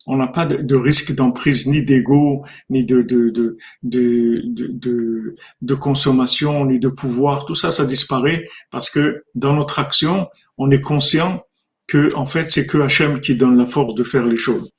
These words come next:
Et si Hachem, il veut pas, ça marche pas, c'est tout. Vous voyez, Bilam, il demande à Hachem, il dit, « Est-ce que, voilà, Balak, il est venu me chercher pour aller les maudire, est-ce que je peux aller ? » Hachem lui dit, « Non, tu vas pas. » Alors il vient, il dit, « Mais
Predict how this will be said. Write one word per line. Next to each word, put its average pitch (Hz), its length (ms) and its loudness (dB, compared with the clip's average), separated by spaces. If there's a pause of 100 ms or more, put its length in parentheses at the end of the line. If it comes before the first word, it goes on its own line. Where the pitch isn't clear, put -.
(360)
Et 123 60 -4
si 165 160 4
Hachem, 147 320 4
il 131 60 2
veut 123 120 2
pas, 143 260 -2
ça 156 160 2
marche 147 280 -2
pas, 151 160 0
c'est - 160 -8
tout. 139 280 -6 (720)
Vous 123 160 0
voyez, 139 260 8
Bilam, 139 560 2
il 143 120 2
demande 139 340 4
à 127 60 2
Hachem, 131 480 0 (260)
il 123 140 0
dit, « 120 120 0
Est-ce 131 160 6
que, 131 480 2
voilà, 135 440 0 (100)
Balak, 131 420 0
il 135 120 2
est 131 40 4
venu 131 200 4
me 131 120 2
chercher 131 380 0
pour 127 240 -2
aller 123 140 4
les 127 80 6
maudire, 123 420 4
est-ce 117 140 0
que 139 100 -4
je - 100 -4
peux 139 140 -2
aller ? » 165 400 4 (160)
Hachem 135 340 0
lui 131 120 2
dit, « 135 160 2
Non, 139 400 4 (100)
tu 127 140 -8
vas 127 140 -4
pas. » 120 280 -8 (680)
Alors 135 260 0
il 123 60 0
vient, 160 160 4
il 147 60 0
dit, « 131 120 0
Mais 139 880 4